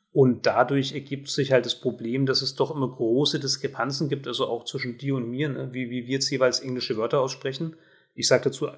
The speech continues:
ausdrücklich, meine japanische Aussprache ist furchtbar, meine englische Aussprache ist furchtbar, das ist mir schon bewusst, also es ist auch nicht perfekt. Aber wir kommen halt ganz oft deshalb nicht zusammen, weil,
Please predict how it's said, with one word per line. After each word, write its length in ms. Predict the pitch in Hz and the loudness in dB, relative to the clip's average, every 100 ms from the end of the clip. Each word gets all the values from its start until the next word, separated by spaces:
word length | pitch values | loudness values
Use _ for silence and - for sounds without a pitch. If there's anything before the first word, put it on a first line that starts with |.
| _ | _
ausdrücklich, 760 | 135 147 - 139 139 175 - _ - | 8 8 8 0 2 -2 -2 _ 0
meine 240 | 120 120 | 0 2
japanische 500 | 117 - 123 143 143 | 0 0 0 0 0
Aussprache 400 | 143 - 147 143 | 0 -2 -4 -4
ist 120 | - | -6
furchtbar, 420 | - 147 143 147 131 | -2 -2 -2 0 2
meine 220 | 117 110 | 2 -2
englische 340 | 139 147 156 | -2 -2 -2
Aussprache 380 | 143 - 131 123 | -2 -2 -4 -4
ist 100 | 120 | -4
furchtbar, 280 | - 147 143 | -2 2 4
das 80 | 131 | 4
ist 60 | 147 | 0
mir 40 | |
schon 120 | 151 | 0
bewusst, 320 | 135 135 135 117 | 0 2 -2 -2
also 160 | 113 | -4
es 100 | 113 | -6
ist 120 | 131 - | -8 -4
auch 100 | 127 | -4
nicht 140 | 131 | -4
perfekt. 500 | 123 - - - - _ _ _ _ _ _ _ _ | -8 -8 -12 -12 -18 _ _ _ _ _ _ _ _
Aber 420 | 120 117 127 123 | 4 6 4 2
wir 100 | 135 | 0
kommen 240 | 135 147 123 | 2 0 0
halt 140 | 117 | 0
ganz 200 | 131 135 | -2 -2
oft 120 | 131 | -4
deshalb 240 | 147 156 143 | 4 4 4
nicht 160 | 139 | -4
zusammen, 480 | 147 135 127 139 120 | -6 0 2 2 2
weil, 360 | 117 113 117 | 2 2 -2